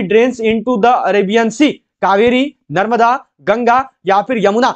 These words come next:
पूछा हुआ क्वेश्चन इंडियन आर्मी का, प्रीवियस ईयर पेपर का क्वेश्चन है, दो हज़ार इक्कीस का पेपर का है। सभी लोग को करना और बिल्कुल सही बताना है, निम्न में से कौन सी नदी है जो कि अंततः अरब सागर में जाकर गिरती है?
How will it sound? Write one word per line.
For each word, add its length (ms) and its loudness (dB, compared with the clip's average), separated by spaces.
पूछा 240 0
हुआ 180 0
क्वेश्चन 340 -2
इंडियन 220 2
आर्मी 260 0
का, 140 2
प्रीवियस 360 -2
ईयर 100 0
पेपर 220 -2
का 100 2
क्वेश्चन 320 -2
है, 80 2
दो 80 2
हज़ार 160 2
इक्कीस 260 -4
का 100 2
पेपर 260 0
का 120 2
है। 180 -4
सभी 200 2
लोग 160 2
को 100 0
करना 260 2
और 80 2
बिल्कुल 280 -2
सही 180 -2
बताना 360 2
है, 220 -4
निम्न 220 0
में 100 2
से 160 -4
कौन 280 2
सी 120 0
नदी 280 2
है 180 0
जो 120 0
कि 140 -2
अंततः 460 2
अरब 260 2
सागर 300 0
में 160 0
जाकर 320 0
गिरती 300 0
है? 160 0